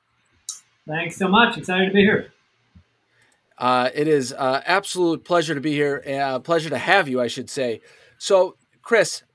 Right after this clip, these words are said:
Speaker 2: the first thing that I see, and, you know, we can go back to your history, school, and all that good stuff, but, like, tell me about Spikeball a little bit. I see that, you know, you paid, like,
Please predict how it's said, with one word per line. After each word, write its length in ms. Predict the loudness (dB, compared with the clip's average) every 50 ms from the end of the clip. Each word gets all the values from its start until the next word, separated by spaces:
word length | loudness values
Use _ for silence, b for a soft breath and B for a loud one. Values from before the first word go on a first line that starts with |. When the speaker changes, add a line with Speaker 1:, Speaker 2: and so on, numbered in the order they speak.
| _ _ -6
Speaker 2:
the 140 | -6 -6
first 280 | -2 0 0 0 0 0
thing 200 | -2 -2 0 2
that 100 | 2 4
I 200 | 4 4 4 2
see, 340 | 0 -4 -4 -4 -2 -2 -2
and, 240 | -2 -4 -6 -6 -6
you 80 | -4
know, 80 | -4 -2
we 100 | -4 -4
can 160 | -4 -6 -6
go 140 | -4 -4 -2
back 260 | 0 0 0 0 -4
to 100 | -4 -4
your 80 | -2 -2
history, 380 | -2 -4 -4 -6 -4 -4 -4
school, 420 | -6 -8 -10 -8 -6 -4 -4 -2 -2
and 80 | -2
all 120 | -4 -4 -4
that 100 | -4 -6
good 160 | -8 -12 -10
stuff, 280 | -4 -4 -4 -4 -4 -6
but, 160 | -8 -6 -4
like, 320 | -2 -2 -2 -2 -6 -8 _ _ _ _ _ _ _ _ _ _ _ _ _ _ _ _ _ _ -20 -12 -4
tell 180 | -2 0 0
me 100 | 0 0
about 340 | 0 2 2 2 2 2 0
Spikeball 680 | -2 -8 -8 -2 0 0 0 0 0 0 0 2 2 0
a 40 | -2
little 140 | -2 -4
bit. 120 | -4 -4 -4
I 200 | 0 0 0 0
see 360 | 0 -4 -8 -6 -6 -6 -2
that, 300 | 0 0 0 0 0 -2
you 80 | -4 -4
know, 280 | -2 -2 -4 -4 -8 _ _ _ _ _ _ _ _ _ _ _ _ _ _ _ _ -18
you 240 | -14 -10 -6 -6 -6
paid, 300 | -4 0 2 2 2 2
like, 240 | 2 -2 -2 -4